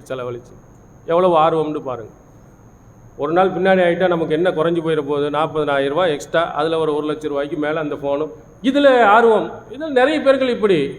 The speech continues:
big billion டேன்னு சொல்லிட்டு போட்டு, அது உடைஞ்சதோ, ஓட்டையோ, அல்லது விக்காததோ, எதை வேணாலும் போட்டு கம்மின்னு போட்டான்னா, அதுல பாய்ந்து கொண்டு போய் வாங்கக்கூடியவர்கள் நிறைய இருக்கிறாங்க, ஆர்வப்படுறவங்க.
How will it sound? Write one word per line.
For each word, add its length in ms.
big 200
billion 380
டேன்னு 260
சொல்லிட்டு 360
போட்டு, 520
அது 440
உடைஞ்சதோ, 440
ஓட்டையோ, 220
அல்லது 280
விக்காததோ, 480
எதை 160
வேணாலும் 320
போட்டு 400
கம்மின்னு 360
போட்டான்னா, 360
அதுல 560
பாய்ந்து 380
கொண்டு 260
போய் 260
வாங்கக்கூடியவர்கள் 840
நிறைய 280
இருக்கிறாங்க, 360
ஆர்வப்படுறவங்க. 680